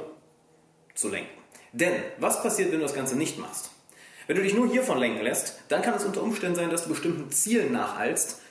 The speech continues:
die gar nicht deine Ziele sind, die vielleicht dein Verstand dir vorgibt, aber die gar nicht, die dein Herz gar nicht will. Ein schönes Beispiel, das ich dazu gerne gebe, ist Russell Brand. Vielleicht kennst du Russell Brand, den Comedian, Schauspieler und Autor, was auch immer er noch alles gemacht hat.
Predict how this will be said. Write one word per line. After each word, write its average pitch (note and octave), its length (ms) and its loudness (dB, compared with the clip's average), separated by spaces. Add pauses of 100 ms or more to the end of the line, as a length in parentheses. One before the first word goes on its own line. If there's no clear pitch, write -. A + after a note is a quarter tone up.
die B2 80 -6
gar D3+ 140 0
nicht D3+ 160 0
deine F3 240 0
Ziele A2 200 0
sind, - 260 -10 (280)
die D3+ 160 2
vielleicht C3+ 320 0
dein A2+ 80 -4
Verstand - 400 -4
dir C#3+ 80 0
vorgibt, B2+ 280 0
aber A#2+ 120 -2
die B2 80 0
gar A#2+ 140 2
nicht, - 200 -4 (800)
die B2+ 60 -4
dein A#2 120 0
Herz D#3+ 280 -2
gar A#2 100 -2
nicht A2+ 160 -2
will. - 240 0 (180)
Ein C3+ 120 0
schönes C4 240 2
Beispiel, F3+ 400 -2
das C3 80 -4
ich B2+ 40 -2
dazu A#2 200 -2
gerne G#2+ 200 -2
gebe, G#2+ 260 -2
ist - 360 -2 (260)
Russell C3+ 280 2
Brand. A#2+ 360 0
Vielleicht B2 300 -4
kennst - 220 0
du D3 40 0
Russell C#3+ 260 0
Brand, C3 340 -2
den A2+ 340 0 (320)
Comedian, D3 420 0
Schauspieler B2+ 720 -2 (240)
und A2 180 -10 (380)
Autor, A#2+ 380 2
was A#2 80 -2
auch A2+ 60 -2
immer A2 160 -2
er A2 40 -2
noch A2+ 100 -4
alles G#2+ 200 0
gemacht G#2 300 -2
hat. - 340 -4